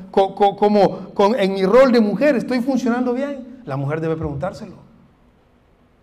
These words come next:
El cristiano debe preguntarse lo mismo. "¿Soy un buen esposo? ¿Soy un buen, soy un buen amigo? ¿Soy un buen maestro? ¿Soy un buen trabajador? ¿Soy un buen empleado? ¿Soy un buen empresario? ¿Soy un buen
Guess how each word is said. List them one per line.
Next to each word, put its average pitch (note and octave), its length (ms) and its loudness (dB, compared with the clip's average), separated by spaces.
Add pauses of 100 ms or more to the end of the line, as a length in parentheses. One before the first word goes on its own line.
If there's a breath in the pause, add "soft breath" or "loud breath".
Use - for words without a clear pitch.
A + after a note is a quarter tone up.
El D#3 100 -10
cristiano F3 440 -4
debe F3 160 -2
preguntarse E3+ 520 -4
lo D3 100 -6
mismo. F3 400 -10 (500)
"¿Soy E3+ 220 -4
un E3+ 60 -6
buen F3 140 -2
esposo? F#3 560 -8 (500)
¿Soy D#3+ 260 -4
un F3 120 0
buen, F3 440 -2
soy D#3+ 200 -2
un F3 100 -2
buen F3+ 200 0
amigo? G3 420 -6 (200 loud breath)
¿Soy F3 200 0
un F3+ 100 0
buen F3+ 200 0
maestro? F#3 580 -4 (320 soft breath)
¿Soy F3+ 200 0
un F#3 100 2
buen F#3+ 160 0
trabajador? F3 680 -2
¿Soy F3+ 160 -2
un F3+ 100 -2
buen F#3 160 0
empleado? F3 580 -4 (160 loud breath)
¿Soy F3+ 200 2
un F#3 100 0
buen F#3+ 160 -2
empresario? F#3 680 -4
¿Soy F#3+ 160 -4
un F#3 140 -2
buen G3 200 0